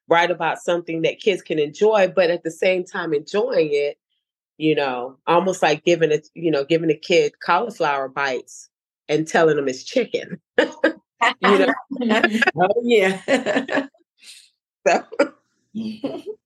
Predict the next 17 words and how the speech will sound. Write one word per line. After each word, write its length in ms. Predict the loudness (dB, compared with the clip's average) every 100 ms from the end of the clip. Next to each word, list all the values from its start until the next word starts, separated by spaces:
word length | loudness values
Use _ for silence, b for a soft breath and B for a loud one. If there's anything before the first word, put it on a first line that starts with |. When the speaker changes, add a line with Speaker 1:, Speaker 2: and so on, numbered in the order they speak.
| _ _ _ _ _ _ _ _ 0
Speaker 2:
That 160 | 2
is 260 | 4 0 0
so 480 | 2 4 2 0 -4 -4
awesome. 500 | -2 -2 -4 -4 0
I 100 | 0
love 440 | 2 2 2 2
it 160 | 0 0
that 100 | -2
it's 160 | -4
interactive 800 | -4 -2 -2 -2 -4 -4 -2 -2 0
and 240 | -2 -4 B B B
they'll 160 | 0 2
be 120 | 2 2
able 220 | 2 0
to 120 | -2
understand 680 | -2 -4 -2 -2 -2 -2 0
better 420 | 2 2 0